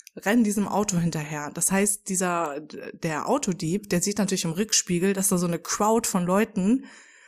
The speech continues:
wie so verrückt hinter ihm herrennen, bis du dann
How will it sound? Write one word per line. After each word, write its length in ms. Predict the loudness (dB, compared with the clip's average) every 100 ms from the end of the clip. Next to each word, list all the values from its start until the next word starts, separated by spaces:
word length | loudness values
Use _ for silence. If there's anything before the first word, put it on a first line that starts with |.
| -20 _ _ -2
wie 100 | 0
so 140 | 2
verrückt 400 | 2 0 2 0
hinter 260 | 2 0 2
ihm 100 | 0
herrennen, 800 | 2 2 2 0 0 2 0 -4 _ _ -18
bis 320 | -2 0 2
du 100 | 2
dann 380 | 2 2 0